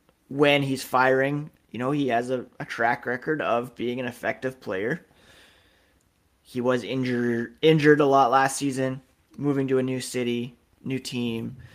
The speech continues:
trying to assert himself as a leader, but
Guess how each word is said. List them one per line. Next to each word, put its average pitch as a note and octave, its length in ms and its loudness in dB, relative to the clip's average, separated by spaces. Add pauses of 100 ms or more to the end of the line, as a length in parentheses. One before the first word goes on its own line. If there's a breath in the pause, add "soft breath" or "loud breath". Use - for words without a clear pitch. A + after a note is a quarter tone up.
(340 soft breath)
trying C3+ 240 0
to B2 100 0
assert A#2+ 320 -2
himself B2 720 -4 (1300 loud breath)
as G#2+ 720 -2
a F2+ 100 -10
leader, D#3+ 540 10
but A2+ 460 0